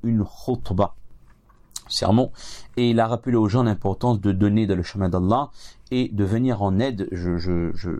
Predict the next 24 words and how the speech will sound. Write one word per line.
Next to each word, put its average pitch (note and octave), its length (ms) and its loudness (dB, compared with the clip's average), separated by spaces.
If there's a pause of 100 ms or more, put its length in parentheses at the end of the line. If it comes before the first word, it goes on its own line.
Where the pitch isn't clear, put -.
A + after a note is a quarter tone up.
(140)
je F#2+ 100 -8
vais E2+ 80 -6
un F2 80 -2
peu F#2+ 120 -12
plus G2 140 -4
vite A2 180 0
encore, B2 360 -4 (320)
de A2+ 80 0
venir A#2 320 0
en A2 120 0
aide A#2 100 0
à G#2+ 60 0
nos G2+ 100 0
frères C3 320 -2
qui - 100 -12
sont - 160 -6
en A#2 40 2
difficulté. G2+ 680 -4 (460)
Et, F#2+ 300 2
euh, F2 280 0
les F2 100 -4
savants G2+ 300 -2
disent, A#2 300 0
c'est G#2 240 -2